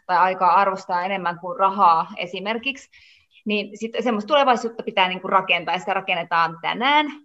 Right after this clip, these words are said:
nykyisyydessä, ei niinku tulevaisuudessa.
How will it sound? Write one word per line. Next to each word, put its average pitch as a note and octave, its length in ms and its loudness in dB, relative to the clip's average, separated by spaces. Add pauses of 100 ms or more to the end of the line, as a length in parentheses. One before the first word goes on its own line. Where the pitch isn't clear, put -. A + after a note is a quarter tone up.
(220)
nykyisyydessä, B3+ 840 -4 (180)
ei G3 160 0
niinku F#3+ 180 -10
tulevaisuudessa. C4 920 -2